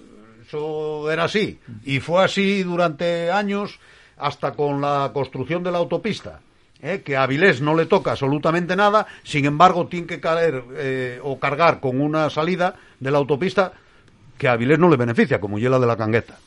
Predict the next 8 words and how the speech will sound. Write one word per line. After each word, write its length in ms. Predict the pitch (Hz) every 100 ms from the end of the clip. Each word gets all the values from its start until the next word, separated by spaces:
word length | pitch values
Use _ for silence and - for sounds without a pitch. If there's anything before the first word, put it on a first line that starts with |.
| _ _ _ - - _ _ _ - 107
¿Entiendes? 380 | 98 214 202 104
Porque 300 | 127 92 110
no 140 | 131
sé 180 | 156 143
quién 200 | 156 175
se 120 | 170
le 60 | 151
ocurrió 500 | 131 139 156 214